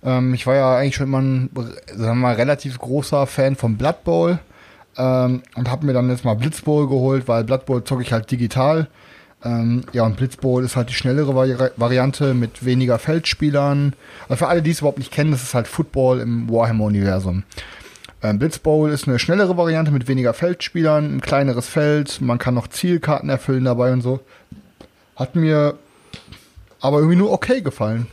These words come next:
Also, ja, ich hab, ich war mir eigentlich relativ sicher, dass das Ding richtig krass zünden wird bei mir. Aber ja, aber ich hatte es gezockt und dachte mir danach nur so, ja, war okay. Ähm, und würde in der Zeit, glaub ich, lieber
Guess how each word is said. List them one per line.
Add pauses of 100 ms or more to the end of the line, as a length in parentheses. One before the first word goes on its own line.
(140)
Also, (600)
ja, (160)
ich
hab, (220)
ich
war
mir
eigentlich
relativ
sicher,
dass
das
Ding
richtig
krass
zünden
wird
bei
mir. (580)
Aber
ja,
aber
ich
hatte
es
gezockt
und
dachte
mir
danach
nur
so,
ja,
war
okay. (680)
Ähm, (460)
und
würde
in
der
Zeit,
glaub
ich,
lieber